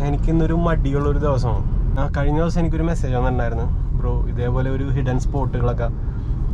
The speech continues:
മലപ്പുറത്തു നിന്നുള്ളൊരു മച്ചാനുണ്ടോ, ആ മച്ചാൻ എനിക്ക് മെസ്സേജ് അയച്ചിട്ടാണ്, "കൊച്ചിയിലുള്ള കുറച്ച് ഹിഡൻ സ്പോട്ടുകളൊക്കെ, ആ, കാണിക്കും ബ്രോ. ഞങ്ങൾ ഈ മലപ്പുറത്തു നിന്നൊക്കെ വീഡിയോ കാണുമ്പോൾ കൊച്ചിയിലുള്ള ഉള്ളിലുള്ള കാഴ്ചകളൊക്കെ കാണാൻ ഭയങ്കര ആഗ്രഹങ്ങളുണ്ട്,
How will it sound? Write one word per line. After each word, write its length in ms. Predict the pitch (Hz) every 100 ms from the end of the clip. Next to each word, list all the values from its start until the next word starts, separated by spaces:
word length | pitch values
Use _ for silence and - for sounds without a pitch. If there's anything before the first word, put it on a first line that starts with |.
| - -
മലപ്പുറത്തു 380 | 143 143 147 143
നിന്നുള്ളൊരു 280 | 151 151 147
മച്ചാനുണ്ടോ, 520 | 143 123 120 107 101 - - - - - - - - - - 139
ആ 40 | 123
മച്ചാൻ 300 | 123 131 131
എനിക്ക് 180 | 131
മെസ്സേജ് 300 | 135 135 127
അയച്ചിട്ടാണ്, 380 | 123 120 117 113 - - - - - -
"കൊച്ചിയിലുള്ള 460 | 139 127 143 147 147
കുറച്ച് 280 | 151 - 139
ഹിഡൻ 300 | 143 139 127
സ്പോട്ടുകളൊക്കെ, 640 | 131 123 131 123 123 123 - - - - 120
ആ, 220 | 120 117
കാണിക്കും 340 | 123 123 113 113
ബ്രോ. 160 | 113 107 - - - 110
ഞങ്ങൾ 260 | 107 107 110
ഈ 260 | 117 - - 117
മലപ്പുറത്തു 380 | 113 - 117 127
നിന്നൊക്കെ 240 | 127 -
വീഡിയോ 360 | 131 120 160 151
കാണുമ്പോൾ 340 | 123 - - - - - - - - - -
കൊച്ചിയിലുള്ള 480 | - - 120 123 127
ഉള്ളിലുള്ള 540 | 127 120 117 123 127
കാഴ്ചകളൊക്കെ 500 | 127 127 - 120 123
കാണാൻ 240 | 123 117 110
ഭയങ്കര 240 | 120 -
ആഗ്രഹങ്ങളുണ്ട്, 680 | - - - - 117 -